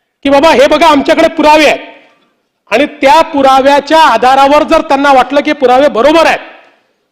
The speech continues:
तर ते परवानगी घेतील, तर नोटिफिकेशन कन्फर्म होईल. नोटिफिकेशन कन्फर्म झालं तर पुढची कारवाई. पुढची कारवाई काय?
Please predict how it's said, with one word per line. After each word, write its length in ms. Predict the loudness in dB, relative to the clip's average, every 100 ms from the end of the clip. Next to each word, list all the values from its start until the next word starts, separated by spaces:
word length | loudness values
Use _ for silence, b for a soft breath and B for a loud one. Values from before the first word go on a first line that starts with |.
| _ -4
तर 100 | -2
ते 200 | -2 0
परवानगी 460 | 0 2 2 0
घेतील, 580 | 0 -2 -2 -6 -6 -2
तर 160 | 0 2
नोटिफिकेशन 600 | 0 -2 -6 -4 -4 -4
कन्फर्म 440 | -4 -4 -2 -2
होईल. 280 | 0 0 0 -4 B B -4
नोटिफिकेशन 640 | -4 -2 -4 -2 -2 -2
कन्फर्म 400 | -4 -2 -2 0
झालं 240 | 0 0 -2 -2
तर 140 | -2
पुढची 340 | 0 -2 0 -2
कारवाई. 380 | 0 2 2 0
पुढची 340 | -4 -6 -4
कारवाई 320 | 0 0 0
काय? 200 | 0 -2